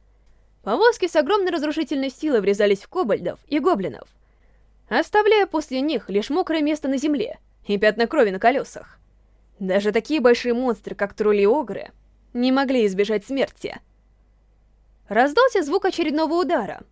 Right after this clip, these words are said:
возвестив, что количество убитых монстров увеличилось еще на единицу. «Ого, кажется, кого-то основательно раздавило», подсокал языком Теодор,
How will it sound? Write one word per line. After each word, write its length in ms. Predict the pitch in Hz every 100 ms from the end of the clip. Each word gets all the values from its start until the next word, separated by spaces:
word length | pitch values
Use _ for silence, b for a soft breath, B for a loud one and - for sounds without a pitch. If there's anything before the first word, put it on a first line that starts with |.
| _
возвестив, 760 | 196 190 185 190 196 - 262 -
что 260 | - - 202
количество 440 | 311 392 349 269
убитых 320 | 277 240 202 185
монстров 520 | 240 349 - 123 - _ _ _ -
увеличилось 540 | 190 262 370 359 302
еще 240 | 233 - 233
на 160 | 233
единицу. 600 | 226 277 302 - - - _ _ _ _ _ _ _
«Ого, 520 | - 247 330 247 277 - -
кажется, 420 | - 196 294 320 359
кого-то 360 | 349 330 330
основательно 680 | 349 330 339 208 202 220 240
раздавило», 680 | 220 196 254 202 170 - - _ _ _ _ _ _ _
подсокал 420 | 180 196 403 359
языком 460 | 277 277 269 277 269
Теодор, 440 | 285 302 202 -